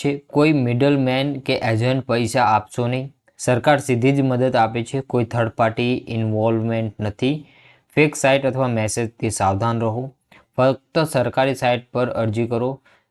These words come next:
પી એમ એ વાય એમ આઈ એસ ડોટ જી ઓ વી ડોટ ઇન અથવા પી એમ એ વાય જી ડોટ એન આઈ સી ડોટ ઇન. સરકાર હવે લક્ષ્ય નક્કી કર્યું છે કે બે હજાર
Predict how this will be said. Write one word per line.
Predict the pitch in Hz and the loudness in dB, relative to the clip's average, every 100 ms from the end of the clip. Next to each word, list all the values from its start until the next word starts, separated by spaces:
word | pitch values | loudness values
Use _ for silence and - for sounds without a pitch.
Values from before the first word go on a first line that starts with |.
| _ | _
પી | 127 127 | 2 4
એમ | 135 135 - | 2 0 -2
એ | 113 113 | 0 2
વાય | 107 120 147 - | 2 2 0 -4
એમ | 117 110 | -4 -2
આઈ | 107 117 | -2 -2
એસ | 139 - | -4 -4
ડોટ | 117 120 | -2 0
જી | 113 110 110 | -2 0 0
ઓ | 110 | 2
વી | 127 147 | 2 2
ડોટ | 123 110 123 | 2 0 0
ઇન | 143 | -2
અથવા | - 135 139 107 - _ - | -2 -4 0 0 0 _ -2
પી | 120 | 0
એમ | 135 131 | 0 0
એ | 117 | -2
વાય | 113 123 147 | 2 2 2
જી | 127 113 147 - | 0 0 2 2
ડોટ | 127 127 139 | 2 4 4
એન | 117 113 | 0 -2
આઈ | 120 | -4
સી | 120 160 | -4 -2
ડોટ | 147 117 107 | 0 0 0
ઇન. | 101 90 98 _ _ _ _ _ _ _ _ _ _ _ _ - | -2 -4 -12 _ _ _ _ _ _ _ _ _ _ _ _ -8
સરકાર | - 135 170 165 | 0 0 4 4
હવે | 156 135 139 156 | 4 0 0 2
લક્ષ્ય | 123 127 - 147 | 2 -2 -4 -2
નક્કી | 127 123 135 | -2 -2 -2
કર્યું | 123 117 120 | 0 0 0
છે | 120 110 | -2 -4
કે | 101 117 131 | -2 0 0
બે | 120 110 | 2 0
હજાર | 113 127 | 2 0